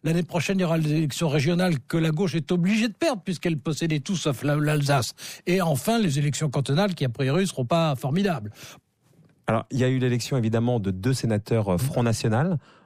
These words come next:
Speaker 2: On va dire quand même que c'est aussi un événement, ça marque les esprits.
Speaker 1: Ah, ça c'est un vrai symbole, ça,
Speaker 2: Mm.
Speaker 1: incontestablement. Euh, c'est la première fois que l'extrême droite entre dans l'Assemblée française qui passe pour la plus modérée.
Speaker 2: Mm.
Speaker 1: Donc évidemment, c'est un moment. Je dirais même que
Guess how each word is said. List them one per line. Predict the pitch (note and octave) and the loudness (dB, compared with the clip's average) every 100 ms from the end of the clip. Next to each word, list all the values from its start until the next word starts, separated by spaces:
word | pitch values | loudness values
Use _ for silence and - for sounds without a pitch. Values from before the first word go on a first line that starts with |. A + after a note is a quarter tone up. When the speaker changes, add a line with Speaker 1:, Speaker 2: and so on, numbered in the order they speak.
| - | -6
Speaker 2:
On | G2+ | -4
va | |
dire | G2+ A#2 | -2 -2
quand | A#2+ | -2
même | A#2 | -2
que | G#2+ | -4
c'est | - | -6
aussi | G2 A#2 | -4 0
un | |
événement, | G#2+ A2 D3+ | 0 2 0
ça | D#3+ | 0
marque | G#2+ G#2 | 0 0
les | G2+ | 0
esprits. | B2+ - C#3 A#2 | -2 -2 -2 0
Speaker 1:
Ah, | G#3+ - | 0 -2
ça | - A3+ | -2 0
c'est | F3 | 0
un | F3 B2 | 0 0
vrai | C#3+ | 0
symbole, | G#3 E3+ B2+ G2 - | 0 0 0 -2 -6
ça, | - D3+ | -4 0
Speaker 2:
Mm. | D#3 | 0
Speaker 1:
incontestablement. | D3 F3+ D3 - D#3 C3+ C3 A3+ C4 - - - | 0 0 -2 -2 -2 2 2 2 -2 -10 -12 -2
Euh, | D3+ C3+ | 0 0
c'est | - F3 | 0 0
la | D3+ | 0
première | A#2+ - C#3+ B2+ | 0 0 0 0
fois | - | -2
que | G3 | -2
l'extrême | C3+ - C3+ | -2 -2 0
droite | B2 F3+ G3 | 2 2 0
entre | - F#3+ G#3 - | -2 -2 -2 -2
dans | D#3+ D#3 | 0 0
l'Assemblée | D#3 D3+ D#3 - F3+ F3 | 2 0 0 0 0 0
française | - D#3+ C#3+ A3 - | 0 -4 0 -2 -2
qui | - | -6
passe | E3+ G#3+ | -2 -2
pour | - E3+ | -2 -4
la | D#3 | -2
plus | D3 F3+ A3 - - | -2 -2 -2 -4 -10
modérée. | D#3 E3 F#3 A3 G3 G3+ D#3+ C#3 - | -2 2 2 2 2 0 0 -4 -6
Speaker 2:
Mm. | A2+ G#2 | -6 -2
Speaker 1:
Donc | D3+ B2+ | -2 0
évidemment, | F3 G3+ C#4+ E4 | 0 2 2 0
c'est | - | 0
un | |
moment. | E3+ D#3+ C3 - - | 0 0 -2 -10 -4
Je | F#3 | -2
dirais | G3+ G3 G#3+ | 0 2 2
même | C4+ C4 | 2 0
que | - | -2